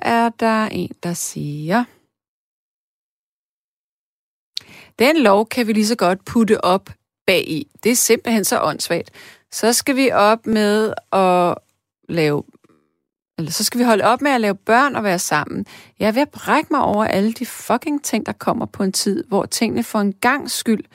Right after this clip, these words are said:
Er jeg enig med Kim Larsen, men tingene skulle gerne være, som det var.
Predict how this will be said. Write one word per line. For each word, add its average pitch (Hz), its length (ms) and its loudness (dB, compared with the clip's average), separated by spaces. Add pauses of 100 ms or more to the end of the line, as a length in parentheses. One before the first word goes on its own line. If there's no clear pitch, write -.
(720)
Er 226 120 2
jeg 262 180 4
enig 262 400 4
med 262 160 2
Kim 240 240 0
Larsen, 190 520 2
men 196 120 0
tingene 208 380 -2
skulle - 180 -10
gerne 175 360 2
være, 170 260 0
som 208 220 -2
det 190 220 -2
var. 160 260 -2